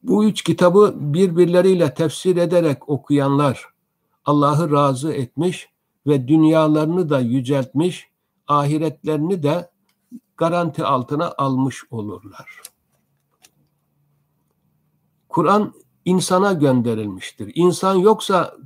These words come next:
Kur'an da yok demektir. İnsan uygulayacak o Kur'an'ı. Dolayısıyla insanı tanımadan, insan adlı kitabı okumadan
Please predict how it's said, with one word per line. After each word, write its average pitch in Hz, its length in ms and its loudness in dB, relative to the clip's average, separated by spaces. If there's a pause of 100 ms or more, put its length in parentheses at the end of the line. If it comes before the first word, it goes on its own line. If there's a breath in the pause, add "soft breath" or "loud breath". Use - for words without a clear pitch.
Kur'an 180 520 -4
da 127 180 -2
yok 135 460 -2
demektir. - 760 -14 (2000)
İnsan 165 480 0
uygulayacak 120 840 0
o 110 180 -12
Kur'an'ı. 101 480 -14 (960)
Dolayısıyla 180 540 -2
insanı 180 560 -2
tanımadan, 147 720 -2
insan 165 380 -2
adlı 160 380 -2
kitabı 156 360 -6
okumadan 151 800 -4